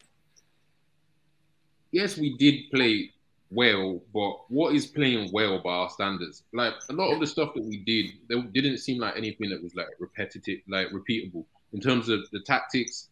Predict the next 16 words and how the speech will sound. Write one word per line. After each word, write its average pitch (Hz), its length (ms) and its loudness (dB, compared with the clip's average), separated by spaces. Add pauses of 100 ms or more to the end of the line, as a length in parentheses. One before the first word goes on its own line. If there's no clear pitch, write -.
(160)
that 87 100 -6
we 90 120 -2
had, 107 280 4 (480)
the 87 60 -6
build-up. 123 520 4 (400)
You 226 160 -2
could 240 140 4
see 247 160 4
the 190 80 8
signs 180 360 4
for 131 120 2
what 135 180 2
happened 117 320 0
against 113 320 2
Tunisia 110 320 0
coming. 98 260 -4